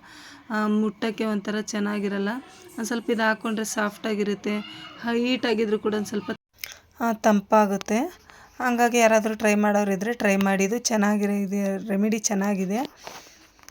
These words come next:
ಏನು ಇವಾಗ ಇವೆರಡು ಹಾಕ್ಕೊಂಡು ರುಬ್ಕೊತಾ ಇದ್ದೀನಿ. ಇವೆರಡಷ್ಟೇ ಹಾಕ್ತಾಯಿದ್ದೀನಿ, ಇನ್ನೇನು ಬೇರೆ ಏನು ಆ್ಯಡ್ ಮಾಡ್ತಾಯಿಲ್ಲ ನಾನು. ನನ್ನ ಕೂದಲಿಗೆ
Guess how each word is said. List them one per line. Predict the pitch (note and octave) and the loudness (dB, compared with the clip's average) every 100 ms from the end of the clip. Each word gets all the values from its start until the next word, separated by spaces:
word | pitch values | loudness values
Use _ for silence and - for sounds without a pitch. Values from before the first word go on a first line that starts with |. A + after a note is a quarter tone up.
| - | -6
ಏನು | B3 B3 A#3+ | -2 0 2
ಇವಾಗ | A#3 A#3 A3+ | 2 0 0
ಇವೆರಡು | A#3+ A3 A3 A3 | 0 0 0 2
ಹಾಕ್ಕೊಂಡು | A3 G#3 - A3 A#3 C4+ A#3+ G#3+ | 2 0 -2 -2 -2 -2 -2 -2
ರುಬ್ಕೊತಾ | G#3+ F#3 - A3+ A3 | -2 -4 -4 -2 -2
ಇದ್ದೀನಿ. | G#3 A3 | 0 0
ಇವೆರಡಷ್ಟೇ | G#3+ G#3 A3 G#3+ - A3 | 0 0 0 -4 -4 -4
ಹಾಕ್ತಾಯಿದ್ದೀನಿ, | G3+ G3+ - G3+ G#3 | -4 -4 -6 -2 0
ಇನ್ನೇನು | G3+ G3+ G#3 | 0 0 -2
ಬೇರೆ | G3+ G3+ G#3 | -2 -4 -2
ಏನು | G3+ G3+ G#3 | -2 -2 -2
ಆ್ಯಡ್ | F#3+ G3+ | -2 -2
ಮಾಡ್ತಾಯಿಲ್ಲ | G#3 G3 - G3+ G3 | -2 -4 -6 -4 -4
ನಾನು. | G3 G3 D4 - - - - - - - - - | -2 -2 -4 -10 -20 -20 -20 -20 -16 -16 -12 -4
ನನ್ನ | B3 B3 | 0 0
ಕೂದಲಿಗೆ | A#3 B3 A#3 A3+ A#3 C4 A#3+ | 0 -2 -2 -2 -2 -2 0